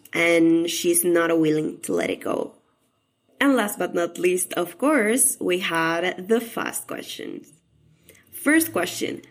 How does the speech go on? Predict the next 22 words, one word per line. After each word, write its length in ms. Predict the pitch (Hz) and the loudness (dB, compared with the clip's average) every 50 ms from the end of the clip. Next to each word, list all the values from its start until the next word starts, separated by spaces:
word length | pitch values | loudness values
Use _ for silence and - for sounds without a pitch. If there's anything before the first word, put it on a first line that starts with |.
| _ _ | _ _
favorite 560 | - - - 226 240 233 285 285 277 285 277 | -8 0 2 2 4 6 4 4 4 2 2
thing 380 | - 180 175 175 175 175 170 - - | 2 4 4 4 2 2 0 -4 -4
you 160 | - 180 180 180 | 0 2 2 2
sell, 460 | 180 - - - 55 57 - - - | 2 0 0 0 -2 -2 -4 -6 -10
favorite 560 | - - - - 185 185 208 220 220 214 - - | -14 -10 -4 -2 0 2 4 2 2 0 -2 -2
item 360 | 180 160 165 170 170 165 160 | 0 0 2 4 4 2 2
that 200 | 170 165 165 - | 2 0 0 0
you 60 | 165 | 0
sell 500 | 160 - - 190 170 - 170 - - - - | 0 0 0 0 0 0 -2 -2 -6 -4 2
in 240 | 170 175 165 165 160 | 4 6 6 6 4
your 420 | 165 160 160 156 156 156 156 - | 4 2 2 2 2 0 0 -2
small 280 | - - 165 156 156 151 | -2 -2 2 2 2 2
business? 500 | 151 151 151 - - - - - - - - - - _ _ _ _ _ _ _ | 2 0 0 -2 -4 -6 -8 -8 -10 -14 -16 -20 -20 _ _ _ _ _ _ _
She 200 | - - - 254 | -6 0 2 2
said, 560 | - 240 208 185 185 185 185 185 180 - - - | 4 4 4 4 4 4 4 2 2 0 -2 -2
"Winter 280 | - 175 175 170 175 185 | -2 0 0 0 -2 -2
package 520 | - 269 285 285 294 294 294 285 294 - - | -2 -2 -2 0 2 2 2 2 -2 -4 -4
and 320 | - 196 196 196 196 196 | -2 0 0 0 0 -2
the 60 | 190 | -4
master." 460 | 180 - - - - - - - - - _ _ _ _ _ _ _ _ _ _ _ _ _ _ _ _ _ _ _ _ _ _ _ _ _ | -6 -6 -8 -10 -8 -8 -8 -8 -10 -12 _ _ _ _ _ _ _ _ _ _ _ _ _ _ _ _ _ _ _ _ _ _ _ _ _
Second 460 | - - - - - 294 294 302 277 | -10 -6 -4 -2 0 2 4 4 4
question, 520 | - 208 - - - - - - - - | 2 2 -4 -6 -6 -6 -6 -6 -6 -10